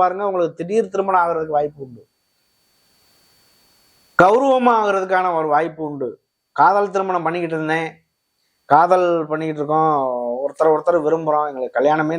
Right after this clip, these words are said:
நடக்கல, ஆனா அதை கௌரவமா தான் நடத்தணும் அப்படின்னு நாங்க நினைக்கிறோம், நடக்கவே இல்லை அப்படின்னா அந்த மாதிரி நேரத்தை இப்ப பயன்படுத்துங்க. இது வந்து பாத்தீங்க அப்படின்னா கண்டிப்பாக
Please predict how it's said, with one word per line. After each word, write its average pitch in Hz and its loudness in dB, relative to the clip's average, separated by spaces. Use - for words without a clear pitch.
நடக்கல, 139 0
ஆனா 196 6
அதை 196 2
கௌரவமா 240 4
தான் 240 -2
நடத்தணும் 208 -2
அப்படின்னு 185 -4
நாங்க 175 -8
நினைக்கிறோம், 175 -2
நடக்கவே 180 2
இல்லை 175 4
அப்படின்னா 175 0
அந்த 190 -4
மாதிரி 185 0
நேரத்தை 175 -4
இப்ப 143 -10
பயன்படுத்துங்க. 117 -12
இது 151 8
வந்து 196 2
பாத்தீங்க 165 -2
அப்படின்னா 160 -6
கண்டிப்பாக 190 4